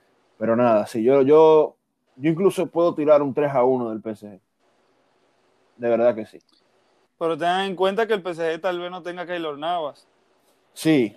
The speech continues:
Speaker 2: Ojo
Speaker 1: eso,
Speaker 2: con eso.
Speaker 1: sí, ojo con eso. Eso es un detalle muy bueno. Hay que, hay que ver qué, qué pasa con,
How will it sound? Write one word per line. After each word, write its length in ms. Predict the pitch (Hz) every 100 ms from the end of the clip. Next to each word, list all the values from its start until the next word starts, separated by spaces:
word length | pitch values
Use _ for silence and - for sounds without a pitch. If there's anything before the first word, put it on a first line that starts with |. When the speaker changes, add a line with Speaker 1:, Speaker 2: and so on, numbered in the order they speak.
| -
Speaker 2:
Ojo 240 | 135 151
Speaker 1:
eso, 240 | 143 139 151
Speaker 2:
con 100 | 160
eso. 80 | 143
Speaker 1:
sí, 200 | 135 113
ojo 280 | 117 135 117
con 180 | 110
eso. 220 | 104 101 -
Eso 220 | 117 143
es 60 |
un 120 | 139 135
detalle 400 | 117 127 127 123
muy 160 | 127
bueno. 240 | 110 101 127
Hay 80 |
que, 100 | 131
hay 100 | 143
que 120 | 139 165
ver 240 | 160 147
qué, 400 | 143 139 139 123
qué 80 | 127
pasa 300 | 139 131 127
con, 420 | 123 117 107 90